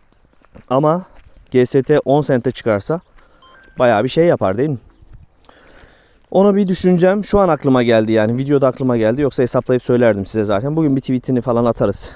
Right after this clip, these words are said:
Bir hesap yapalım bakalım. Hem ne kadar harcayarak sadece yirmi G S T değil, daha da fazla nasıl arttırılabilir? Çok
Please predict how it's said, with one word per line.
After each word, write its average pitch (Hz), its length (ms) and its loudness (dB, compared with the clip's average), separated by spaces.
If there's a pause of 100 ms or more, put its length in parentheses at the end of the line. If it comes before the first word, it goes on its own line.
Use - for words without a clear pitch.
Bir 101 80 -4
hesap 107 260 -4
yapalım 107 320 0
bakalım. 104 300 -4 (260)
Hem 165 340 -2
ne 160 80 0
kadar 175 340 2 (440)
harcayarak 151 580 2
sadece 151 520 0 (120)
yirmi 139 300 0
G 135 140 2
S 120 160 -2
T 113 180 0
değil, 151 180 -2 (200)
daha 123 200 2
da 127 60 0
fazla 107 320 -2
nasıl 104 200 -4
arttırılabilir? 98 760 -4 (220)
Çok 170 220 -2